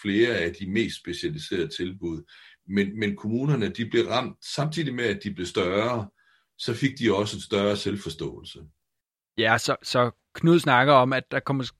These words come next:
Speaker 2: der kom altså måske også nogle lidt utilsigtede, øh, kan man sige, konsekvenser af den her, øh, strukturreform, ikke? Altså netop, at, at kommunernes både selvforståelse, men også deres, øh, følelse af, hvad for nogle opgaver, de skulle tage sig af, den, øh,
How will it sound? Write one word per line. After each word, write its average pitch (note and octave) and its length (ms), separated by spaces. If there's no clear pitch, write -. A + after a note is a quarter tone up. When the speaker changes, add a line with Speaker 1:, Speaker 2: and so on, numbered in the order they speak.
Speaker 2:
der D3 60
kom D#3+ 420
altså C#3 240
måske C3+ 240
også C#3 140
nogle C#3+ 140
lidt C#3+ 200
utilsigtede, C#3 1000
øh, A#2 480
kan - 120
man A#2 60
sige, A#2+ 140
konsekvenser A#2+ 680
af - 180
den A2+ 180
her, G2+ 220
øh, - 340
strukturreform, - 880
ikke? C#3 220
Altså A#2 340
netop, A#2 340
at, A2+ 340
at B2+ 140
kommunernes B2+ 680
både A#2+ 200
selvforståelse, A#2+ 720
men A2 160
også A2+ 280
deres, A2 520
øh, A2+ 280
følelse D3 280
af, C#3 60
hvad B2+ 120
for B2+ 60
nogle C#3+ 160
opgaver, D3 480
de A#2+ 140
skulle B2 300
tage A#2+ 300
sig A2+ 180
af, B2+ 320
den, B2 220
øh, A2 240